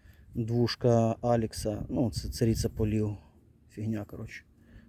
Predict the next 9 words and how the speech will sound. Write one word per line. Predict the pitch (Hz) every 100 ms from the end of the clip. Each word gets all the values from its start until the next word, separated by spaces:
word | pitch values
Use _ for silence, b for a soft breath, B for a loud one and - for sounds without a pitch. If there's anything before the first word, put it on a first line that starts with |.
| -
Ось | 117
такі, | - 135
ті-, | 147 156
тільки | - 202 185
що | 156 170 156
знайшов | - 131 - 143
такий | - 117 123
перстеник, | - 120 - - 113 - -
блін. | - 98 - -